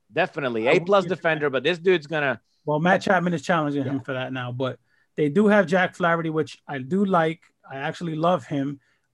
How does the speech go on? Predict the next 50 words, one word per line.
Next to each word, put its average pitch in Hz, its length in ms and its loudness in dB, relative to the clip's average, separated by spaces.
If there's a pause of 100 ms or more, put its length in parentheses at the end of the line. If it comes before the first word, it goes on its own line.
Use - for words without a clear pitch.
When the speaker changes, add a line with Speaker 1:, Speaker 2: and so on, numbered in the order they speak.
(120)
Speaker 2:
I 135 40 -10
drafted 175 520 2
him, 170 160 -2
so 165 140 -2
I'm 156 100 2
gonna 160 100 -2
need 180 160 -2
him 170 140 -2
to 165 60 -4
do 160 180 -2
something. 147 480 -4 (400)
They 151 100 2
do 208 200 2
have 208 220 4
Ponce 190 220 0
de 180 160 4
Leon, 165 300 0
which 156 240 -4
I 147 100 -4
like 151 240 -2
a 135 60 -4
lot. 170 360 2 (440)
I 151 220 -2
don't 170 400 -2 (160)
see - 280 -6
Ponce 180 260 -2
de 180 140 0
Leon 175 280 0
in 165 100 -4
that 160 200 -4
four 170 240 -2
or 156 40 -2
five 156 340 -2
slot. 165 280 0
I 143 80 -2
see 156 200 -10
him 147 140 -4
moving 147 320 -2
up. 156 240 -4 (560)
I 139 140 -8
don't 165 340 0
know 165 120 -2
why 156 200 2
the 156 100 0
hell 151 160 -2
they 147 140 -2
re-signed 147 420 -4
Adam 143 240 -2
Wainwright 147 420 0
again. 147 440 -2